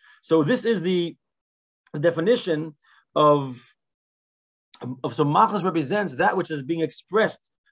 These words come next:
by the previous levels, with this Midas or Seichel, into the world. And that's what Eretz is. Eretz is the place where all vegetation, everything comes out, all the powers and things that were existing before, that you didn't see it,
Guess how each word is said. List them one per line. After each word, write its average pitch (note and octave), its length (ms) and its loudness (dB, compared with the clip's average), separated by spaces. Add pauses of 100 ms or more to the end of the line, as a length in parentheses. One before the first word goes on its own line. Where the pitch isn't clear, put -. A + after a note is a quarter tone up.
(100)
by C#3 520 4 (180)
the C3 60 -6
previous D#3+ 440 -2
levels, B2+ 480 -4 (160)
with A#2+ 160 -4
this A2 160 -6
Midas C3+ 460 0
or A#2 60 -10
Seichel, F3 480 -2 (220)
into A3 280 -2
the F#3+ 80 2
world. F3+ 260 -2
And C3 80 -4
that's E3 160 -4
what F3 140 -6 (180)
Eretz F3+ 280 -2
is. A#2 260 -18 (420)
Eretz G#3 400 2
is F#3 220 -2
the B2+ 80 -8
place F#3 340 0
where D3 240 0
all G#3 440 0 (240)
vegetation, D3 600 -2
everything F3 360 -4
comes F3 300 -8
out, - 240 -4 (320)
all A3+ 200 4
the F3 120 -2
powers F3 400 0
and D3 80 -6
things F3 140 -6
that D3 220 -2
were C#3 160 -2
existing E3 360 -4
before, F3+ 480 2 (200)
that - 60 -6
you C#3 60 -2
didn't E3+ 160 -4
see B3+ 180 0
it, G3+ 160 -2